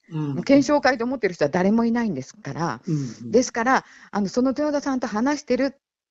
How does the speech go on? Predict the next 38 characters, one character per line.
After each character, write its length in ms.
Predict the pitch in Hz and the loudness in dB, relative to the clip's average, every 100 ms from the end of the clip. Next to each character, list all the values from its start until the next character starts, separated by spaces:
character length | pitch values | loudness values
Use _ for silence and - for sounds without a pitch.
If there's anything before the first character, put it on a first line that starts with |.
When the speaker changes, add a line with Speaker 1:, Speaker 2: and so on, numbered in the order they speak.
| - | 0
Speaker 2:
て 60 | |
い 80 | 233 | 2
う 60 | 254 | 2
こ 140 | 269 | 2
と 100 | 269 | 2
自 180 | 277 294 | 2 0
体 220 | - 285 | 2 2
が 120 | 226 196 | 4 0
も 80 | |
う 40 | 151 | -2
証 300 | 247 339 359 | 0 0 2
明 140 | 349 | 0
に 120 | 330 | -2
な 100 | 320 | -2
り 100 | 294 | -2
ま 100 | 294 | -4
す 100 | - | -6
も 80 | 151 | -8
ん 80 | 117 | -8
ね、 120 | 135 143 | -12 -10
本 160 | 143 | -6
当 80 | 151 | -2
に。 180 | 139 113 107 - _ | -2 -2 -8 -20 _
Speaker 1:
う 20 | |
ん。 40 | 151 | -4
本 160 | 156 | -4
当 120 | 147 139 | -2 -2
ね。 240 | 170 143 | -2 0
Speaker 2:
も 320 | 208 214 139 _ _ _ - | 2 2 2 _ _ _ 0
う、 40 | |
は 200 | 294 294 | 2 2
い。 20 | 143 | 0
Speaker 1:
っ 40 | _ _ - | _ _ -10
て 80 | - | -2
い 40 | 247 | -2
う 80 | |
か、 280 | 262 208 165 - _ _ - | 0 -2 -4 -8 _ _ -6
今、 420 | 247 277 226 180 | -4 -2 -2 -4